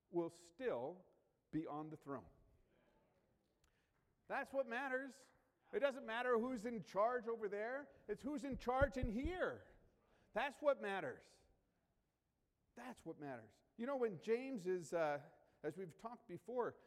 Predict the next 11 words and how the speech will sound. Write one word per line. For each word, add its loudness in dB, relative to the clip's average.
James, -6
this -2
book, -2
this -4
letter, -6
is -2
not -2
written -6
to -6
the -6
uncircumcised -6